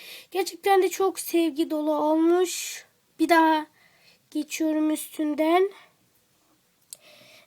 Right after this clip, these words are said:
Evet, koleksiyoncu nokta com Barbie koleksiyoncu.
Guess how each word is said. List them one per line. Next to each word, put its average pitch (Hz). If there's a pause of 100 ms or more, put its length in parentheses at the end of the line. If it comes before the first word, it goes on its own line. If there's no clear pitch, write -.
Evet, 415
koleksiyoncu 403
nokta 381
com 370
Barbie 349
koleksiyoncu. 302